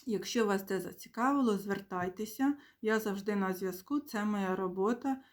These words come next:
Я люблю цим займатися, чесно, мені аж, е, подобається цим займатися, е, розказувати, рекомендувати, е, те, що дійсно працює, те, що дійсно допомагає. Я повірила, е, в це все,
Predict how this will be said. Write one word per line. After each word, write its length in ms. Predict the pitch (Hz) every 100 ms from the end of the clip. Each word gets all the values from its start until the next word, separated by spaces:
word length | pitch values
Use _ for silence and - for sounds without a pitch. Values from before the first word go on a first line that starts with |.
| _
Я 200 | 220 220
люблю 320 | 214 214 196 185
цим 280 | 196 196
займатися, 760 | 185 185 185 185 190 247 240 208
чесно, 500 | - 208 196 196 196
мені 320 | 190 214 220 185
аж, 220 | 185 -
е, 260 | 190 190 190 - - _
подобається 680 | 202 202 202 196 185 180 196
цим 260 | 214 185
займатися, 720 | 185 185 190 247 262 254 190 185 - - - -
е, 280 | 202 190 190
розказувати, 1080 | 190 196 208 233 240 240 220 220 214 208
рекомендувати, 1160 | 196 190 190 190 190 190 190 208 233 233 214 214 - - - _
е, 180 | - 202
те, 160 | 214 226
що 180 | 226 208
дійсно 420 | 202 220 220 196
працює, 540 | 202 202 202 247 262
те, 180 | 240 202
що 160 | 196 202
дійсно 380 | 196 226 240 202
допомагає. 680 | 196 220 208 202 196 190
Я 220 | 202 247
повірила, 840 | 254 208 202 233 233 214 196 185 -
е, 100 | 185
в 80 | 185
це 260 | - 185
все, 540 | 185 - 220 226 262